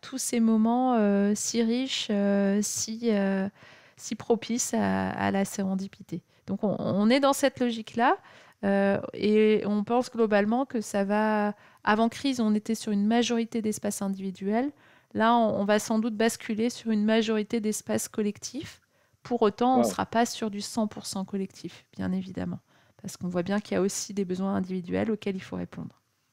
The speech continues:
Speaker 2: C'est fou parce que, heu, moi, c'est quelque chose aussi que, heu, je remarque dans d'autres choses que juste l'environnement de travail, heu, d'un point de vue professionnel. Par exemple, dans les universités où de
Speaker 1: Oui.
Speaker 2: plus en plus, ils se posent la question de comment est-ce qu'on crée plein d'espaces informels pour recréer de l'échange,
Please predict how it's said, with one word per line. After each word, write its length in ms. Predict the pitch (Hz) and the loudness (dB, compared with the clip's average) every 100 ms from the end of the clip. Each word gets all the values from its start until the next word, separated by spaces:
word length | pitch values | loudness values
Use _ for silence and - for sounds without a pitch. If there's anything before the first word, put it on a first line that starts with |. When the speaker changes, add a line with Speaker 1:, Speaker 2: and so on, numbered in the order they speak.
| _ _ _ _ _ _ _ _ | _ _ _ _ _ _ _ _
Speaker 2:
C'est 180 | - 113 | 2 2
fou 220 | - 180 - | 2 -6 0
parce 160 | 117 - | 0 6
que, 100 | 107 | 6
heu, 160 | 98 | 8
moi, 120 | 107 | 6
c'est 140 | 131 131 | 4 4
quelque 160 | 110 | 4
chose 160 | 131 120 | 4 2
aussi 240 | 110 - 147 | 0 -2 2
que, 100 | 113 | 4
heu, 360 | 98 90 85 80 - - | 6 6 4 0 -8 -8
je 140 | 98 98 | -4 4
remarque 480 | 104 117 139 - 107 | 4 6 4 2 -2
dans 320 | 104 98 95 | 0 2 0
d'autres 280 | 92 113 - | 4 4 4
choses 220 | 131 - | 0 0
que 120 | 101 | -2
juste 220 | 95 117 | -4 -2
l'environnement 600 | 104 92 95 95 98 101 | -2 2 4 4 2 -2
de 120 | 95 | -2
travail, 500 | 92 - 92 98 95 87 | -2 0 4 6 6 2
heu, 120 | 78 - | -2 -8
d'un 100 | - | -10
point 140 | 87 95 | -6 -6
de 60 | |
vue 80 | 92 | -6
professionnel. 540 | - 98 92 101 123 - - - _ | -4 -2 -2 0 0 -2 -12 -20 _
Par 100 | 92 | 4
exemple, 220 | 92 123 | 6 6
dans 60 | 110 | 6
les 200 | 101 98 | 6 4
universités 640 | 104 101 101 110 95 - _ - _ - | 4 4 2 -2 -2 -2 _ -20 _ 0
où 100 | - | 6
de 120 | 107 | 6
Speaker 1:
Oui. 60 | |
Speaker 2:
plus 220 | - 139 143 | 4 0 0
en 100 | 117 | 2
plus, 180 | 143 151 | -2 -4
ils 40 | 104 | -2
se 80 | |
posent 160 | - 107 | 4 6
la 100 | 98 | 6
question 440 | 98 95 - 135 135 | 6 0 0 0 2
de 120 | 117 | 4
comment 240 | 110 107 | 4 4
est-ce 120 | 120 - | 2 0
qu'on 140 | 107 | -4
crée 240 | - 117 110 | 2 2 2
plein 260 | - 110 | 0 2
d'espaces 380 | 110 101 104 101 | 4 4 0 0
informels 540 | 104 104 104 107 113 | 0 2 4 6 4
pour 180 | - 104 | 2 2
recréer 340 | 98 101 - 101 | 2 4 4 4
de 60 | |
l'échange, 460 | 104 98 120 117 | 4 2 0 -2